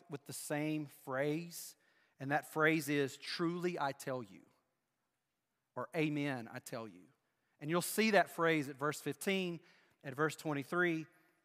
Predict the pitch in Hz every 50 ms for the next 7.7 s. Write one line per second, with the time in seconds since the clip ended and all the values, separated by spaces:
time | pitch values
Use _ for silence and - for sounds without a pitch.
0 | _ _ - 151 147 143 131 127 139 139 131 - - 147 139 135 131 - - 131
1 | 110 104 110 _ _ _ _ _ - - 180 165 - - - - 247 226 - 175
2 | 160 160 160 143 110 117 117 117 120 - - 151 - 160 151 156 147 143 139 139
3 | 131 135 135 - - - 151 143 139 131 123 113 - 139 127 113 123 127 131 110
4 | 120 117 107 - - _ - - - - _ - 135 127 131 131 131 - 139 123
5 | - - 135 123 - - 127 - - 131 117 107 110 _ - - - 143 156 160
6 | 180 180 170 170 160 - 127 - - 139 139 - - - - 196 208 196 - -
7 | - 165 147 139 139 - 143 135 151 156 151 135 123